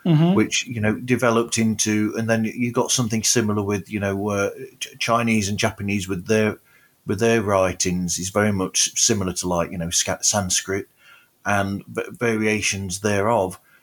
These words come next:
Speaker 2: Um, so, I mean, it's not out of the realm of possibility that people would use music, but you're right. If pe-,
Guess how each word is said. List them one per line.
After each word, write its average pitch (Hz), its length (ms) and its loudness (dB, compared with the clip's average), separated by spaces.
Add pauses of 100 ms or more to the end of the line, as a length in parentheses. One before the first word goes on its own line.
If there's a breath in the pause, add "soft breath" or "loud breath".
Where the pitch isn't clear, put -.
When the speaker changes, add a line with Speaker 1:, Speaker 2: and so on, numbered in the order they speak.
(180 soft breath)
Speaker 2:
Um, 127 380 0
so, 135 320 0 (160)
I 147 60 0
mean, 151 200 -4
it's - 300 -2
not 196 180 0 (220)
out 180 320 2
of 170 80 2
the 156 120 2
realm 147 340 2
of 139 160 -4
possibility 131 560 -2
that 117 160 -4
people 123 260 -2
would 110 320 -6
use 160 400 2
music, 87 560 -6
but 113 160 0 (380 loud breath)
you're 117 160 0
right. 135 280 2
If 123 160 -2
pe-, 156 200 2